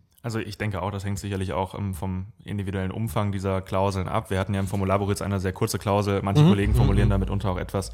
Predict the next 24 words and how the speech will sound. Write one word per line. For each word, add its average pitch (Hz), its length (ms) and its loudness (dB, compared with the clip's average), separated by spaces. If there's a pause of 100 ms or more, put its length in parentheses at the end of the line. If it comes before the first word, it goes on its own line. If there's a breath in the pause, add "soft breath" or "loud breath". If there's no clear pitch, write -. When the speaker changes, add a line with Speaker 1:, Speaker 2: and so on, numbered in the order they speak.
(380 loud breath)
Speaker 1:
ähm, 98 180 -2
ausführlicher. 107 640 0 (260 loud breath)
Dennoch 113 440 2
erinnert 104 400 -2
es 95 100 -6
uns 104 160 -6
nochmal 104 340 -2
an 101 160 -4
das, 98 300 -4
äh, 98 220 -4
was 98 180 -6
wir 98 100 -4
ohnehin 101 300 -2
schon 101 160 -4
alle, 98 240 -6 (320 loud breath)
ähm, 98 180 -2
wissen. 101 400 -2
Ähm, - 200 -8
äh, - 260 -12
Vorsicht 98 640 -4
beim 92 320 -4
Übernehmen 95 640 -2
der 90 440 -4
Einschätzung 92 760 -6